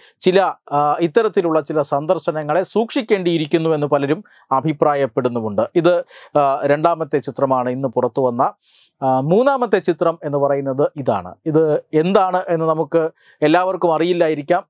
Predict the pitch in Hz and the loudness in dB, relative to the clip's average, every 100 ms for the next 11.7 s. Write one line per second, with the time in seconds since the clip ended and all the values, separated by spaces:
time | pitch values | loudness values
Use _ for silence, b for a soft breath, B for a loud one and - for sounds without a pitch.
0 | 143 143 147 - 143 143 180 170 170 160 | -4 0 2 0 -2 -2 0 0 0 2
1 | 185 - b b - 185 233 269 160 113 | 0 -2 b b -2 0 2 2 0 -2
2 | 139 143 156 180 170 156 143 139 139 131 | -2 -2 -2 -2 0 0 0 -2 0 0
3 | 180 - - 170 170 226 226 202 170 180 | 0 0 0 0 2 0 2 -2 0 0
4 | 156 151 151 151 143 139 127 131 135 113 | 2 0 0 0 -2 -2 -2 -2 -4 -4
5 | 104 127 143 147 160 - 147 - 180 165 | -6 -2 0 2 0 0 -4 -2 0 0
6 | 160 180 180 190 180 185 - B B 180 | -2 -4 -8 -6 -4 -4 -6 B B -2
7 | 180 220 196 185 180 175 170 156 160 175 | 0 0 0 0 0 -2 0 0 -2 -4
8 | 156 151 110 110 - - 135 160 170 143 | -6 -10 -8 -6 -6 -4 -4 -2 -6 -6
9 | 156 165 156 143 - 160 156 151 143 156 | -4 -2 0 -2 -2 -4 -2 -4 -2 -4
10 | 151 175 220 196 190 226 226 185 180 151 | -2 0 0 0 -4 -2 -4 -2 -2 0
11 | 139 131 139 127 117 139 | -2 -4 -4 -2 -2 0